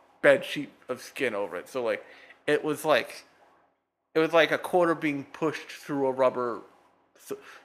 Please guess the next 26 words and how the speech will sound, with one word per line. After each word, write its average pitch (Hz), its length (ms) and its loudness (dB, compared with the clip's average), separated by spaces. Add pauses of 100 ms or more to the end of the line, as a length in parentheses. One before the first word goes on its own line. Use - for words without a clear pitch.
(140)
th-, - 140 -16
through, 165 320 -6 (320)
from 147 260 0
the 139 80 4
bottom 143 560 4 (320)
through, 147 400 0
like, 135 200 4
a 127 80 2
rubber 127 440 0
sheet. - 460 -10 (1300)
And 156 580 6 (2750)
the 151 180 -6
thing 277 420 4
that 196 240 4 (960)
was 139 340 0
true 151 400 2
is 160 100 -4
that 156 260 0
Iron 175 320 6
Man 143 240 0
also 214 360 0
had 101 100 2
a - 40 -8
portacath. - 680 -4
He 117 280 -8
had, 123 280 0